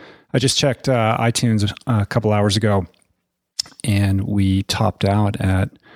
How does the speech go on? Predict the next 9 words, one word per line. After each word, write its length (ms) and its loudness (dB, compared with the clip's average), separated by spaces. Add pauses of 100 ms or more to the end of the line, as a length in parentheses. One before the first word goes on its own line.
(460)
number 260 2
two, 680 0 (380)
uh, 220 2
for 460 -2
all 200 2
fitness 500 -2
and 120 0
nutrition 640 0
podcasts 800 0